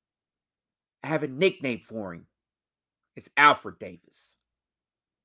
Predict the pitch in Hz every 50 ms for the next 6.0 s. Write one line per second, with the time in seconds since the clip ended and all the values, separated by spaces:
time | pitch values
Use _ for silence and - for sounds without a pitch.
0 | _ _ _ _ _ _ _ _ - 127 104 95 151 147 127 - - 95 92 -
1 | _ _ _ _ _ _ _ _ _ _ _ _ _ _ _ _ _ _ _ _
2 | _ - - - - _ _ _ - - _ _ _ _ _ _ _ _ _ _
3 | _ _ - 127 151 185 185 180 180 175 170 170 160 - - _ _ _ _ _
4 | _ _ _ _ _ _ _ _ _ - 180 214 247 254 - - 156 135 113 143
5 | 139 131 127 127 123 - - _ _ - 208 247 240 131 110 117 107 95 85 85